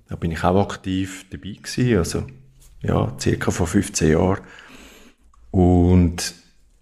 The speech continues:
heute haben wir ganz viele Einrichtungen, vor allem Spitäler,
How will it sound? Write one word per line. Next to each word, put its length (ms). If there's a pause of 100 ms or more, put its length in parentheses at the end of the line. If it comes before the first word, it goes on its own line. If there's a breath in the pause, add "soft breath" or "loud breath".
heute 560
haben 260
wir 80
ganz 420
viele 600 (120)
Einrichtungen, 840 (1400 soft breath)
vor 260
allem 280
Spitäler, 720